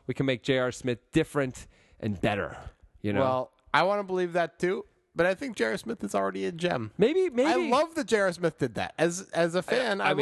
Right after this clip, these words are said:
Speaker 1: mean,
Speaker 2: it.
Speaker 1: it's an incredible piece of
Speaker 2: Yeah.
Speaker 1: video. Maybe, you know how you're sending Chuck back to school? Maybe you have to send J R to, like, military school.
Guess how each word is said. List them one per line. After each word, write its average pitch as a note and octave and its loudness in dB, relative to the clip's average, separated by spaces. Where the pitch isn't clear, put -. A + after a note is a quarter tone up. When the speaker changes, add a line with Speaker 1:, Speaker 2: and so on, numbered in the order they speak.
Speaker 1:
mean, - -4
Speaker 2:
it. - -8
Speaker 1:
it's D#3+ 2
an D#3+ -2
incredible B2+ 2
piece G#2+ -4
of F2 -6
Speaker 2:
Yeah. C3+ 2
Speaker 1:
video. C2 -8
Maybe, A3 2
you A#3+ 0
know B3 4
how A#3+ -2
you're G#3 -2
sending F3+ -2
Chuck D3+ -2
back C3+ 0
to B2 -8
school? C#3 0
Maybe C3 0
you F3+ 0
have - -4
to E3+ -6
send C#3+ -2
J A#2 2
R A#2 2
to, G#2 -4
like, G2 -4
military E2 -6
school. - -12